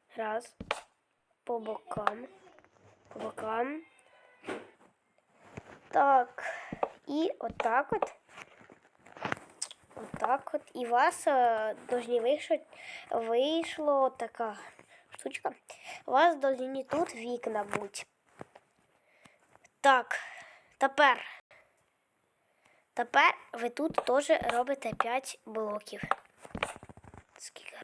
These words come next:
Раз, два, три, чотири, п'ять. Да, п'ять. Тут теж ви повинні зробити вікна.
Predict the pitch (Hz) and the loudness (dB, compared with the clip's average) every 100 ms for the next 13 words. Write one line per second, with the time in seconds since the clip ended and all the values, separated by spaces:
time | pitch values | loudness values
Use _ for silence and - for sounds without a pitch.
0 | - 226 233 226 226 220 226 220 - - | -8 -6 -6 -8 -14 -10 -8 -8 -10 -14
1 | - 240 233 - - 220 - _ _ _ | -12 -10 -10 -12 -12 -16 -18 _ _ _
2 | _ _ - - - - - 233 202 - | _ _ -18 -14 -12 -14 -14 -12 -12 -14
3 | - - - - 208 - - _ _ _ | -20 -20 -8 -4 -4 -8 -18 _ _ _
4 | _ _ _ - 311 359 - 285 320 330 | _ _ _ -2 0 0 2 6 6 4
5 | 240 247 247 226 220 240 330 - 226 214 | 0 0 -2 -4 -6 -2 -2 -2 -4 -2
6 | 208 262 - - - 214 214 233 - 190 | 0 -2 0 0 0 -2 -8 -6 -6 -8